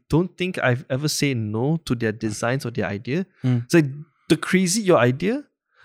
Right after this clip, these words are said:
Speaker 1: the more I welcome it. Because the whole reason of why we're called Renegade is that we are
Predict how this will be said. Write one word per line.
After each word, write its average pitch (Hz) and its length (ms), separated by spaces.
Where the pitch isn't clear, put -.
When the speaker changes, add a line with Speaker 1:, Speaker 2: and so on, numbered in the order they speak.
Speaker 1:
the 151 80
more 139 260
I 117 100
welcome 110 460
it. 80 240
Because 185 280
the 160 140
whole 220 520
reason 151 320
of 127 160
why 135 140
we're 120 180
called 117 320
Renegade 107 500
is 123 140
that 123 140
we 123 380
are 117 420